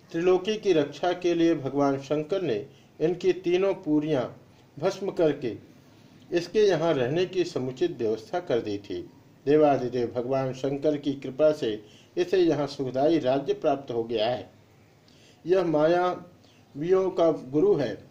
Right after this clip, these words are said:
इसे अनेक प्रकार का माया संबंधी विज्ञान भली भांति ज्ञात है। संपूर्ण काया में सिद्धि पाने की इच्छा से भयंकर दानवगण निरंतर इनका सम्मान सत्कार करते हैं।"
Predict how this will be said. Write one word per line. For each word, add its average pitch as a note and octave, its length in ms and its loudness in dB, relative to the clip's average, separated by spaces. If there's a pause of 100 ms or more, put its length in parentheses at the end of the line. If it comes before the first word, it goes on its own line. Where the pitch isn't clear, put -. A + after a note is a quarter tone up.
(460)
इसे G3+ 280 4
अनेक G3 400 0
प्रकार E3 320 4
का D3 200 2
माया D3 340 0
संबंधी C#3 560 -2
विज्ञान C3+ 520 0
भली D#3+ 280 0
भांति C3+ 320 -2
ज्ञात A2+ 360 -2
है। G#2 200 -6 (640)
संपूर्ण F3 500 2
काया D#3 440 4
में D#3+ 200 0
सिद्धि D#3 440 0
पाने D3 380 0
की D3+ 180 -2
इच्छा D3 420 0
से A#2 340 -4 (340)
भयंकर E3+ 520 0
दानवगण D3+ 600 2 (400)
निरंतर F#3 580 0
इनका D3+ 340 0
सम्मान C3 600 -4
सत्कार C3+ 440 -2
करते A#2 340 -4
हैं।" F#2 320 -12